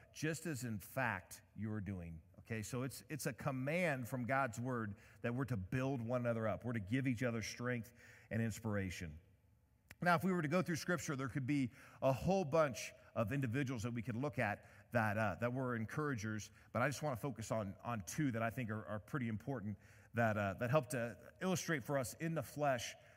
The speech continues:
uh, what an encourager looks like, what an encourager does, uh, what they,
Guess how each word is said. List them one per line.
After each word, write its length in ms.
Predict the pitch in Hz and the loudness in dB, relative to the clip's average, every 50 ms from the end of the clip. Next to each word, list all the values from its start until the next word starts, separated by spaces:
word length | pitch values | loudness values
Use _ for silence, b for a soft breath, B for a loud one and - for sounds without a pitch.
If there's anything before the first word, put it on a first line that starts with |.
| B B B | B B B
uh, 80 | 113 | 0
what 240 | 113 110 123 143 135 | 0 2 0 0 0
an 100 | 139 139 | 0 -2
encourager 400 | 127 - - 139 135 117 - 120 | -2 0 0 0 0 0 -2 -2
looks 240 | 120 127 120 - - | -2 -2 -4 -2 0
like, 240 | 120 120 117 110 117 | 0 0 0 0 -2
what 120 | 120 117 | -4 -4
an 20 | |
encourager 320 | 117 - - 120 110 92 98 | -4 -4 -4 -4 -4 -4 -2
does, 400 | 85 117 113 113 107 101 - - B B B B B | 0 2 2 2 2 0 -4 -8 B B B B B
uh, 80 | - | -2
what 260 | 101 98 107 117 - | -2 0 0 0 0
they, 280 | - 107 98 98 95 90 | 2 0 2 0 -2 -4